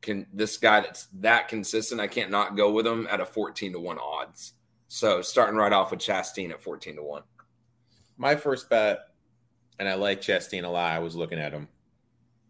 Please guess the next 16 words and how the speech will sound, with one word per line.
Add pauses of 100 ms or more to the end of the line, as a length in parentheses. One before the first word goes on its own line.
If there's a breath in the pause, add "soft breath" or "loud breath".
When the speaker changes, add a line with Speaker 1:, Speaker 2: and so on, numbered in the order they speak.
(360)
Speaker 2:
I
did
Kyle
Busch
ten
to
one. (480 soft breath)
Led
the
most
laps
here
last
year
with
sixty-six.